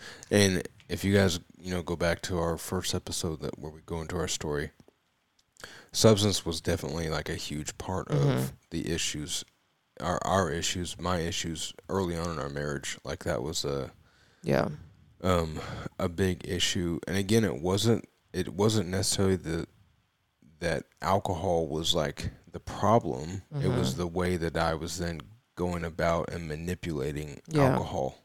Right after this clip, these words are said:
Speaker 1: Like, it was just creating this stumbling block for me of, like, now I'm being deceitful. Now I'm, you know,
Speaker 2: Or, like, the
Speaker 1: sneaky.
Speaker 2: lack of self-control. I'm just simply not mature enough to
Speaker 1: Mm-hmm.
Speaker 2: handle this in a way that is
Speaker 1: Right.
Speaker 2: healthy.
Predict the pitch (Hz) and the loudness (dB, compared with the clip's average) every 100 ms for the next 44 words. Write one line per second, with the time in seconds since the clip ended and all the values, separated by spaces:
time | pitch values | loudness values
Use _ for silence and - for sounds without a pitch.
0 | - 90 - 92 78 85 - 85 - - | -6 -4 -2 -2 -2 -6 -6 -6 -4 -2
1 | 92 87 87 87 80 78 - - 87 78 | -2 2 2 0 -2 0 0 0 -2 -2
2 | 71 71 65 - 87 73 78 67 - 73 | -4 -2 -2 -2 -8 -6 -4 -6 -2 -2
3 | 62 - - - _ _ _ _ 87 92 | -4 -10 -20 -20 _ _ _ _ 0 2
4 | 90 82 87 87 87 - 92 - - 69 | 2 0 -2 0 0 2 2 0 -2 -4
5 | 62 82 90 90 87 82 82 78 - _ | -2 -2 0 0 0 -2 -4 -6 -12 _
6 | _ - 87 73 - - - 165 170 156 | _ -8 -4 -2 -2 0 8 10 10 10
7 | 139 143 143 147 - 139 131 143 - 139 | 8 8 8 4 6 6 6 0 4 8
8 | 143 139 131 - 135 - 123 127 123 - | 8 6 2 4 2 4 4 2 0 0
9 | - 131 127 127 - 104 117 131 - - | 2 4 4 0 -2 -4 2 2 2 -2
10 | 131 - 127 135 123 120 - 120 110 - | -6 -2 2 4 6 4 2 2 0 0
11 | - _ _ _ _ _ 113 120 117 - | -8 _ _ _ _ _ 0 2 2 2
12 | - - - 143 - - - - 85 78 | 0 0 -2 -4 -8 -10 -16 -4 -2 -2
13 | - _ 131 135 - - 139 | -6 _ 2 2 2 -4 -4